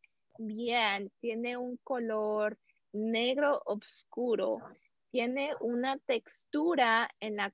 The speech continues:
cual se deshace, pero en sí todavía tiene su consistencia. Y no se preocupen, después de nuestro descanso vamos a poner las manitas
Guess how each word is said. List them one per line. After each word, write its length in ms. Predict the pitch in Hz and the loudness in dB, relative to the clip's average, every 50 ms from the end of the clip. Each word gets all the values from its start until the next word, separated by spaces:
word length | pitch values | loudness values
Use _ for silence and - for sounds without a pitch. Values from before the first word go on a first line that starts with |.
| _ - | _ 0
cual 280 | 214 220 214 214 208 - | 2 4 4 4 2 -4
se 220 | - - 226 214 | -4 -2 -2 0
deshace, 880 | 196 202 202 - - - 233 240 269 285 _ - 349 339 349 370 370 - _ | 0 -2 -4 -4 -4 0 0 0 0 -2 _ -6 -6 -4 -4 -4 -6 -10 _
pero 200 | - 220 202 196 | -4 -4 -2 -2
en 120 | 196 208 202 | -2 -4 -8
sí 180 | _ - 233 226 - | _ -10 -10 -6 -4
todavía 440 | 240 240 240 233 226 214 220 208 202 | -2 2 4 4 4 4 2 0 0
tiene 340 | - - 208 196 196 196 208 | 0 -4 -6 -6 -6 -10 -12
su 160 | - - 190 | -12 -12 -12
consistencia. 840 | _ - 165 185 _ - 185 _ - - - - _ _ _ - - _ _ _ _ - - - - - - _ _ - | _ -10 -12 -12 _ -16 -20 _ -14 -16 -16 -16 _ _ _ -20 -20 _ _ _ _ -20 -20 -20 -20 -20 -20 _ _ -8
Y 180 | 330 - 233 | 0 0 2
no 160 | 233 233 240 | 2 2 2
se 140 | 233 - - | 2 0 0
preocupen, 520 | 269 240 226 220 - 202 202 - 196 196 185 | 2 2 0 0 0 -6 -6 -4 -6 -4 -4
después 320 | 196 - - - 233 233 | -6 -6 -4 -2 0 0
de 80 | 240 240 | 2 2
nuestro 340 | 240 247 - - - 208 | 0 -2 -4 -2 -2 0
descanso 840 | 196 190 196 _ - - 196 202 214 240 - - 294 320 349 392 _ _ _ _ | 0 0 0 _ -4 -2 -2 0 0 -2 0 2 4 4 4 2 _ _ _ _
vamos 400 | - 196 185 175 180 196 208 - - | -4 0 0 2 2 0 -2 0 -2
a 80 | 247 | -2
poner 460 | - - 277 277 269 240 208 214 220 - | 0 0 -2 0 0 0 2 2 0 0
las 280 | 226 202 180 202 - | 0 -2 -2 -2 -4
manitas 500 | 190 185 175 175 175 175 - - 202 208 | -8 -6 -6 -6 -6 -8 -6 -6 -6 -6